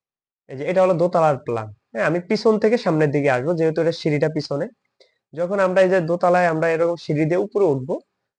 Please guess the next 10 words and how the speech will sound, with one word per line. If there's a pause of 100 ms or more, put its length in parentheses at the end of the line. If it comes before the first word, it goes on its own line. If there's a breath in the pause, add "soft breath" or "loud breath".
তখন
এই
যে (340)
লি-,
প্রথমে
সোফা
রুমটা
পড়বে। (220)
সোফা
রুমটার